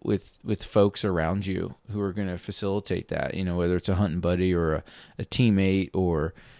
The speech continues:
you know, make, you know, that's one other thing you can probably do as a parent that I see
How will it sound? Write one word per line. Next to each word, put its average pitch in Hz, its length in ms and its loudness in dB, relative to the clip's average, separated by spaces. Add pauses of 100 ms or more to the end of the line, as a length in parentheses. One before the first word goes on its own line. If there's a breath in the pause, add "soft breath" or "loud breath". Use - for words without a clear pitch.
(200 soft breath)
you 101 160 0
know, 87 240 2 (260)
make, 113 380 4
you 127 120 2
know, 107 80 6
that's 113 240 8
one 110 140 10
other 139 200 8
thing 107 200 6
you 98 80 4
can 101 140 -2
probably 95 260 2
do 92 220 2
as 92 160 0
a 90 60 -2
parent 95 480 0
that 87 100 4
I 90 140 6
see 78 420 0